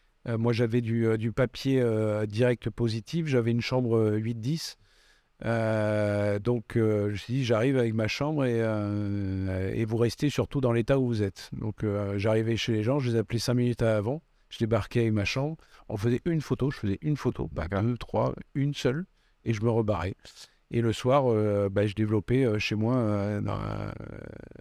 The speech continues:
Speaker 1: mes directs positifs. Et, euh, et voilà, et ça, et, et en fait, ça a fait une série, donc j'ai été photographier plein de gens comme ça. Ça m'a, ça m'a,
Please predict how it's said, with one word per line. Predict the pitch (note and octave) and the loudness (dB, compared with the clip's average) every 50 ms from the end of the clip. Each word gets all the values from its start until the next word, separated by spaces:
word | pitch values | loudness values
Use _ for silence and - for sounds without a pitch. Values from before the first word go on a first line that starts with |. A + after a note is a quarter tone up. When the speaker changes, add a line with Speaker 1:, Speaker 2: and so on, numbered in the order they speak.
| G1+ G1+ - - | -20 -20 -16 -6
Speaker 1:
mes | - G#2+ A2 | -2 0 2
directs | A2+ A2+ A#2 A2+ A#2+ - - | 4 4 4 4 4 2 0
positifs. | A2 G2 - A2+ G2+ G2 F#2 - - B2 C#3+ D3+ - - | -2 0 0 0 0 0 -4 -4 -4 -4 -4 -4 -2 -2
Et, | A#2 G#2 G2+ G2+ | 0 0 2 2
euh, | G2+ G2+ F#2+ F#2+ F#2+ F#2+ F#2+ F#2+ F#2 E2+ - _ _ _ _ _ - - | 2 0 0 0 0 0 0 -2 -2 -4 -8 _ _ _ _ _ -8 -4
et | - | -2
voilà, | G2 F#2+ F2 F2+ G#2 | 0 2 2 2 2
et | G2+ F#2+ | 2 0
ça, | - - F2+ F2+ F2+ F#2 | 0 -2 -2 0 0 -2
et, | F#2 F#2 - G2 A2 A2 G#2 G#2+ - - | -2 -2 0 0 2 2 0 0 -2 -2
et | - A2 A2 | 0 2 2
en | A2 G#2+ A2+ | 2 2 0
fait, | - - B2+ A#2+ - - - | 0 0 0 0 0 -4 -16
ça | - - - A2 | -10 -4 0 0
a | G#2+ | 0
fait | - - A2+ | 0 0 0
une | G#2+ G#2+ G2 | 0 0 -2
série, | - - A2 G2+ G#2+ A2+ | 0 0 2 2 2 2
donc | G#2 G2+ G2 | 0 -2 -2
j'ai | F2+ F#2+ | 0 -2
été | G2 - - G2+ | -2 -2 -2 -4
photographier | - - - G#2+ G2+ G2+ F#2 - - | -4 -4 -4 -2 -2 -2 -2 -4 -8
plein | F#2 - - G#2 | -6 -2 0 0
de | G#2+ | 0
gens | G2+ G#2+ G#2 G#2+ G2+ F#2+ | 2 0 0 0 -2 -2
comme | - - F#2 F2+ | -4 -6 -6 -2
ça. | - C3 D3+ F#3+ - - - - - | 0 0 0 0 -2 -8 -20 -20 -8
Ça | - - C3 | -2 0 2
m'a, | B2+ B2+ B2+ B2 A#2+ A#2 A#2 A2 A#2 A#2 A2 A2 G2+ | 2 2 2 2 2 0 0 0 -2 -4 -4 -6 -8
ça | - - - A#2 | -8 -6 -2 0
m'a, | A2+ A2+ A2 A2+ A2 G#2+ G#2+ | 0 2 2 2 2 2 0